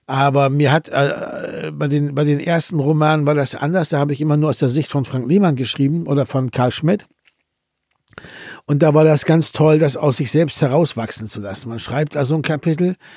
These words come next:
und dann denkt man einfach erstmal eine ganze Zeit lang drüber nach, was wohl im nächsten Kapitel passiert, was wird wohl als nächstes kommen, ja. Das geht nämlich auch. Äh, also dieses Ding, äh, und dann zukommt, ich bin nicht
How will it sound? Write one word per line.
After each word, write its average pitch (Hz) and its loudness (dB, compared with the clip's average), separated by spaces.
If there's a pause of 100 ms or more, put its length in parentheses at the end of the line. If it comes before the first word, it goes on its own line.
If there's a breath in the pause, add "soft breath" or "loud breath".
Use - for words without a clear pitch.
(300 loud breath)
und 139 -4
dann 151 0
denkt 170 0
man 147 0
einfach 147 0
erstmal 147 0
eine 143 2
ganze 147 -2
Zeit 151 -2
lang 147 -4
drüber 143 0
nach, 135 -2
was 147 -2
wohl 139 2
im 131 0
nächsten 185 0
Kapitel 110 -6
passiert, - -10
was 110 -2
wird 120 -2
wohl 120 -2
als 117 -2
nächstes 175 0
kommen, - -6
ja. 123 -4 (520 loud breath)
Das 123 0
geht 143 2
nämlich 143 0
auch. 143 0 (400 loud breath)
Äh, 139 2
also 147 4
dieses 165 4
Ding, 180 4
äh, 156 -2
und 156 0
dann 165 2
zukommt, 185 2
ich - -4
bin 160 4
nicht - -2